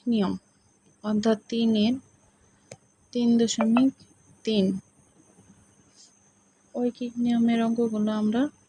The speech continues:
শুরু করব। তাহলে দেখো, প্রথমে কি আছে, এক নম্বর অঙ্কটিতে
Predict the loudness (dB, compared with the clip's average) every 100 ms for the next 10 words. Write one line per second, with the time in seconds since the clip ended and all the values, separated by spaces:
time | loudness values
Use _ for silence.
0 | _ _ _ _ _ -6 2 4 4 2
1 | -6 -4 -8 -14 _ _ _ _ _ _
2 | _ _ _ _ _ _ _ _ _ _
3 | _ _ _ _ _ _ _ -20 _ _
4 | _ _ -20 _ _ _ -20 -16 -18 -16
5 | -18 -20 _ _ _ _ _ -20 -20 -20
6 | -20 -12 -4 -2 0 -2 -2 -4 -4 -4
7 | -2 -2 -6 -20 -20 -20 -20 _ _ _
8 | _ _ _ _ -10 -6 0 0 0 0
9 | -2 -2 -2 -4 -2 -4 -2 0 -2 -4
10 | -6 -6